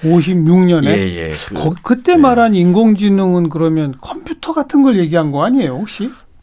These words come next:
Speaker 2: 예, 그러니까 이제 그거를 제가 여기 보면 기호주의라고 표현했는데
Speaker 1: 오십 년 되면 컴퓨터도
Speaker 2: 맞습니다.
Speaker 1: 없었을 때 아니에요?
Speaker 2: 컴퓨터가 이제 막 만들어져서
Speaker 1: 글쎄요.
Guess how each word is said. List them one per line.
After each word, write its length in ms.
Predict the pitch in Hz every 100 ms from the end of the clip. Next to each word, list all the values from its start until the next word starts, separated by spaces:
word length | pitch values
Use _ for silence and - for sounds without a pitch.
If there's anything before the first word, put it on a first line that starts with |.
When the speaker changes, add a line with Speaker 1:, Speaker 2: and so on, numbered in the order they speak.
| _
Speaker 2:
예, 260 | 127 120 113
그러니까 380 | 131 175 170 135
이제 140 | 117
그거를 320 | - 123 139
제가 240 | 107 110 101
여기 220 | 98 95
보면 220 | 101 98
기호주의라고 800 | 95 113 107 156 143 98 90 80
표현했는데 460 | 78 101 82 101 131
Speaker 1:
오십 260 | 214 240 359
년 220 | 339 285
되면 260 | 262 240
컴퓨터도 540 | 175 277 320 294 339 320
Speaker 2:
맞습니다. 60 | 190
Speaker 1:
없었을 400 | - 294 302 262
때 80 |
아니에요? 360 | 262 160 135 202
Speaker 2:
컴퓨터가 760 | 247 202 247 226 190 165 151 131
이제 240 | 110 120
막 260 | 113 120 -
만들어져서 540 | 90 104 180 156 - 302 -
Speaker 1:
글쎄요. 200 | 208